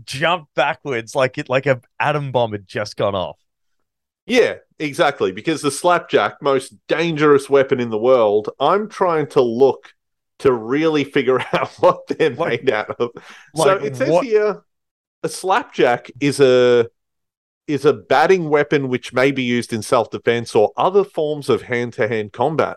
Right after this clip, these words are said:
Speaker 2: Are there other types of hand-to-hand combat aside from self-defense <laughs> anyway? It typically consists of a flat profile outer skin containing a hard weight material that may be swung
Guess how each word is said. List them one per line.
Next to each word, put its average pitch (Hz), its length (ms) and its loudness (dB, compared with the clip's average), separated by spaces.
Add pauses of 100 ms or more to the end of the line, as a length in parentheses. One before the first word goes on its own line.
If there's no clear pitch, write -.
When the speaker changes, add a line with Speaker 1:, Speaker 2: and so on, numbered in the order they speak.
Speaker 2:
Are 156 200 2
there 247 280 2
other 214 260 4
types 175 400 -2
of 156 120 -2
hand-to-hand 151 640 0
combat 156 320 2
aside 135 420 0
from 143 140 -10
self-defense 151 800 -2
<laughs> - 0 -
anyway? 117 480 -2 (340)
It 147 160 -2
typically 196 400 2
consists 156 440 -4
of 127 120 -2
a 113 80 4
flat 143 500 -4
profile 135 680 0
outer 127 300 2
skin 110 480 -4 (340)
containing 127 580 -2
a 95 60 0
hard 135 440 0
weight 120 380 -4
material 113 640 0
that 107 220 -2
may 123 160 2
be 120 160 -6
swung 131 640 -2